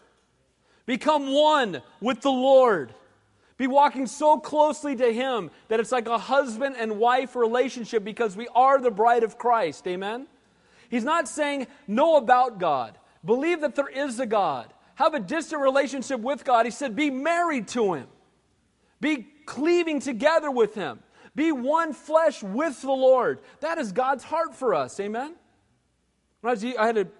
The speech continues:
a youth pastor friend, he used to say that all the time. He used to say, "Are you married to Jesus?" And we need to be married to Him. We're the bride of Christ. Not grabbing onto, but joined to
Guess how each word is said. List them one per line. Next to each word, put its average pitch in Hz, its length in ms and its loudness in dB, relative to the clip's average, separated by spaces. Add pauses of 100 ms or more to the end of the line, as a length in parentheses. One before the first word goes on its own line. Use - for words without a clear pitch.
(140)
a 165 100 -2
youth 233 240 -6
pastor 190 520 0 (220)
friend, 196 260 -6
he 208 60 -6
used 226 120 -8
to 214 80 -14
say 233 220 0
that 208 80 -6
all 214 160 2
the 202 100 -12
time. 190 440 -10 (340)
He 220 140 -8
used 233 160 -6
to 208 80 -12
say, 240 200 0
"Are 220 160 4
you 208 140 2
married 294 560 2
to 233 100 -8
Jesus?" 165 760 -10 (1400)
And 240 100 -4
we 285 80 0
need 330 200 -2
to 320 60 -2
be 277 120 0
married 302 560 -2
to 233 240 -4
Him. 127 180 -8 (640)
We're 254 140 -4
the 294 100 4
bride 254 420 4
of 277 160 -8
Christ. 269 680 -4 (360)
Not 262 240 2
grabbing 262 440 6
onto, 262 460 2
but 214 220 2
joined 269 520 -2
to 277 380 -6